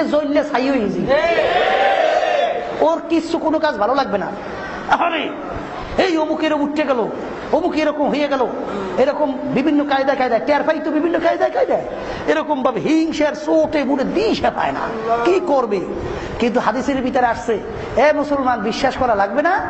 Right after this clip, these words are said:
আল হাসাদু ইয়াকুলুল হাসানাত কামা ইয়াকুলুন নারুল হাতাব, আও কামা ক্বালা আলাইহিস সালাতু ওয়াস সালাম। আল্লাহ হাবিব সাল্লাল্লাহু আলাইহি ওয়াসাল্লাম বলেন, যার ভিতরে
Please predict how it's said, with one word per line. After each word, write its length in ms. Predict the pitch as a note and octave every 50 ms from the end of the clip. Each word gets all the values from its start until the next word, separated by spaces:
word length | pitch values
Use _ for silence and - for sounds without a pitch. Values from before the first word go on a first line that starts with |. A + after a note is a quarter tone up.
| - - - - - -
আল 140 | G3+ G#3+ G3+ D#3+ E3
হাসাদু 340 | G#3 A#3 - D#4+ D4+ C4+ C4+ B3
ইয়াকুলুল 540 | B3+ D4+ C#4+ D4+ D4 - C4+ B3+ A#3 A3
হাসানাত 800 | F#3+ G#3 G#3+ - G#3 G3+ G3 F#3 F3+ F3 E3+ D#3 D3+ C#3+ - - - - - - - E3+ F3 F3+ E3+ - - - - -
কামা 240 | G3 A3 C4 C#4 C4+ C4
ইয়াকুলুন 540 | C4 C4+ C4 B3+ B3+ - C4 A#3+ A#3+ A3
নারুল 400 | G#3 G#3+ B3 C4 C4 C4 B3+ A#3
হাতাব, 380 | G3+ - A3+ - A3+ A3 G#3+ - D#3+ - F#3 G3+ F#3 G3 F#3+ -
আও 120 | G#3+ A3+ A3
কামা 280 | A3+ A#3+ A#3+ A#3 A3+ A3+
ক্বালা 320 | A#3 A#3 A#3 A#3+ A#3 A3+
আলাইহিস 400 | A3 A3 A3+ A#3 A3 G3 G#3+ G3 -
সালাতু 300 | - G#3 A#3+ B3+ B3+ B3+
ওয়াস 140 | A#3+ G#3+ - -
সালাম। 260 | A3+ A3+ A3+ G#3+ - - - - - - - - -
আল্লাহ 200 | - G#3+ A3 F#3+
হাবিব 200 | G#3 G#3 B3 A3+
সাল্লাল্লাহু 540 | - A#3+ A#3 A3+ G#3+ G#3 A3 C#4+ D#4 B3+ C4+
আলাইহি 280 | C4+ B3+ B3+ C4 B3+ B3+
ওয়াসাল্লাম 360 | B3+ B3+ C4 B3 B3 B3 A#3+ A#3
বলেন, 300 | B3 A#3 - B3+ A#3+ A3+ - - - - - - - D3 C#3
যার 200 | G#3 A3+ B3 B3 B3
ভিতরে 280 | A#3 A3+ A3+ B3 A#3+